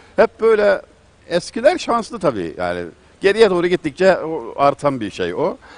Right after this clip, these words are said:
E, görüyor, bizle temas ediyor, onunla oturup kalkıyor. E, biz okuyarak hallerini, onların hallerini işte, e, birazcık anlaya-, anlamaya çalışıyoruz.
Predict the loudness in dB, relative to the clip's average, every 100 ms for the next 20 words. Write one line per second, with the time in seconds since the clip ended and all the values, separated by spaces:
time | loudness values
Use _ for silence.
0 | -12 -4 2 2 4 0 0 -2 -2 -6
1 | _ -2 0 0 -2 -6 -4 -2 -4 -6
2 | -16 -4 -2 0 -2 -2 -4 -6 0 0
3 | 0 -4 -2 0 -2 -4 -20 -20 -14 -10
4 | -8 -8 -4 -4 2 6 6 6 0 -20
5 | -20 -6 -4 -2 -2 -2 -6 -10 -12 _
6 | _ -6 -4 -4 -4 -4 -6 -4 -8 -8
7 | -10 -10 -10 -8 -8 -10 -20 -20 -14 -8
8 | -6 -6 -8 -10 -14 -12 -2 2 2 0
9 | -2 -2 -2 -2 -4 -10 -8 -4 -2 -4
10 | -6 -12 -14 -14 -16 -20